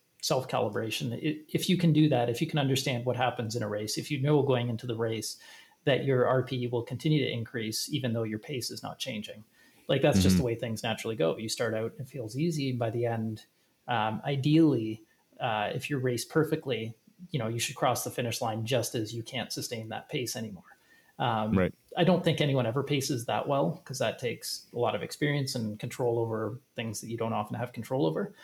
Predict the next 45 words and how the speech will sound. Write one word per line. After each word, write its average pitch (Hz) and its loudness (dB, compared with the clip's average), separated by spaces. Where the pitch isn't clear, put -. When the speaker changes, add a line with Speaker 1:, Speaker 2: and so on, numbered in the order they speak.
Speaker 1:
But, 127 0
uh, 117 2
the, 170 6
the 165 6
goal 165 8
is 147 6
to 139 -2
understand 120 0
that, 110 2
understand 117 -2
how 110 0
your 113 -4
body 110 -2
reacts 107 -8
in 151 2
a 120 0
race 110 -2
under 110 -2
certain - -10
conditions, 110 -6
and 107 -8
prepare 113 -6
for 120 -10
that 107 -2
both 110 -6
mentally 113 -8
and 110 -10
with 156 2
any 139 2
technology 120 -2
that 117 -4
you 113 -8
do 156 -2
need. 113 -6
So 117 0
I 175 6
think 196 8
it's, - 4
it's 165 4
a - 6
really 185 8
neat 170 4
case 151 4
study. 113 2
Um, 123 4